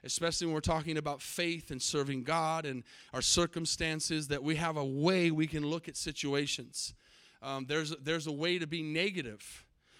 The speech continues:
There's a way to be positive. There's a way to be optimistic. There's a way to be pessimistic. There's a way to be fearful. There's a way to be doubtful. Uh, there's all kinds of ways that we see things with our eyes, see situations. Today,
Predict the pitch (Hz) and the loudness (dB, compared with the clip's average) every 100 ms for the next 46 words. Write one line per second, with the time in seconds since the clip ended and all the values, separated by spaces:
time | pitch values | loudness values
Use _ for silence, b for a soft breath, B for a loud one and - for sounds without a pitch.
0 | b 120 123 131 139 147 143 147 - 175 | b -6 -4 -2 -2 -2 -2 -2 0 2
1 | 165 127 107 95 - 135 139 143 160 151 | 0 -2 -12 -12 -8 -4 -2 0 0 -2
2 | 160 165 160 - 151 156 170 - 123 - | -4 -2 -4 -4 -4 -2 -2 -4 -6 -10
3 | 123 120 127 143 151 - 135 156 147 - | -8 -6 -2 0 -2 -4 -6 -6 -6 -4
4 | 202 - 147 123 117 - 113 - B B | -4 -4 -4 -4 -4 -4 -8 -12 B B
5 | B 147 143 151 170 165 156 160 - - | B -4 -2 0 2 0 -2 -6 -4 2
6 | 220 196 - 123 123 127 131 143 143 135 | 2 2 -2 -4 -4 -4 -2 -2 -2 -6
7 | 117 107 151 160 - 113 98 B B B | -8 -4 -2 -2 -6 -12 -12 B B B
8 | B 117 127 135 135 165 196 - 202 196 | B -10 -6 -6 -4 0 0 2 0 0
9 | 165 147 156 170 165 147 139 127 - - | -2 -2 0 0 -2 -2 -4 -2 0 2
10 | 196 202 196 190 - 185 180 165 160 156 | 2 2 2 -2 -2 0 0 0 -2 -4
11 | 156 156 156 151 - 185 170 175 - 156 | -4 -2 -4 -4 -6 -6 -4 -6 -4 0
12 | 160 151 139 - 147 160 196 170 | 0 0 -6 -8 -4 2 4 2